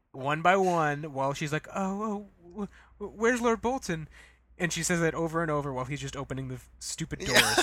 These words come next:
Speaker 2: It's
Speaker 1: And
Speaker 2: so
Speaker 1: he's, he,
Speaker 2: stupid.
Speaker 1: you know, it's like, at this point, d-, did he lock the door behind you? Becau-, first of all, that should have been my
Speaker 2: Yeah.
Speaker 1: first warning sign,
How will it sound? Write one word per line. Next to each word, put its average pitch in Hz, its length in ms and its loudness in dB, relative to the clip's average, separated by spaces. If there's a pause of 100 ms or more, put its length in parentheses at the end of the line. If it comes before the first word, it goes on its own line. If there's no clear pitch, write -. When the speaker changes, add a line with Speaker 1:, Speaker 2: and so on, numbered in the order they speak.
(880)
Speaker 2:
It's - 360 -6
Speaker 1:
And 180 140 4
Speaker 2:
so 208 60 2
Speaker 1:
he's, 185 220 0
he, 202 60 -6
Speaker 2:
stupid. 165 400 -4
Speaker 1:
you 180 120 -2
know, 127 220 2 (300)
it's 170 160 0
like, 160 140 -2
at 165 120 -10
this 233 140 0
point, 143 400 -4 (240)
d-, 160 200 -10
did 185 160 0
he 202 100 2
lock 170 260 4
the 202 80 0
door 185 240 0
behind 175 400 0
you? 262 200 -6
Becau-, 233 280 -4
first 202 240 2
of 156 60 -6
all, 123 120 0
that 156 100 0
should 131 100 -8
have 123 80 -10
been 123 120 -8
my 110 140 -4
Speaker 2:
Yeah. 208 80 6
Speaker 1:
first - 140 -2
warning 113 240 -6
sign, 92 260 -6